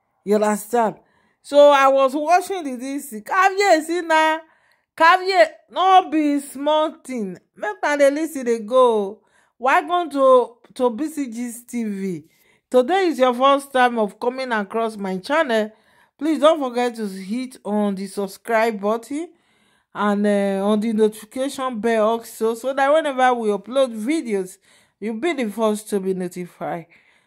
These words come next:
So I thank for, I thank you for those that are always coming to watch me,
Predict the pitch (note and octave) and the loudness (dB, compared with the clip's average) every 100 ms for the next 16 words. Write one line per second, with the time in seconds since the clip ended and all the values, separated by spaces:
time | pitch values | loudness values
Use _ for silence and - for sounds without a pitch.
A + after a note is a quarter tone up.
0 | _ - A#3 A#3 A3+ A3+ D4 D4 D4 A3+ | _ -4 0 2 2 0 -4 -4 -6 -4
1 | G#3+ G3 A#3 A3+ C#4+ D4 C4 B3+ A3+ G#3+ | -2 0 -2 0 -2 -4 -10 -8 -4 -4
2 | F#3 A#3+ B3+ A3+ G3+ G3+ G3+ A#3 A#3+ A#3 | 0 0 0 -2 -4 -2 0 0 0 -2
3 | - G#3+ A3+ G#3+ F#3+ F#3+ G3+ G#3 A3+ A#3+ | -6 -8 -6 -6 -4 -2 -2 -4 -8 -10
4 | D#4 | -10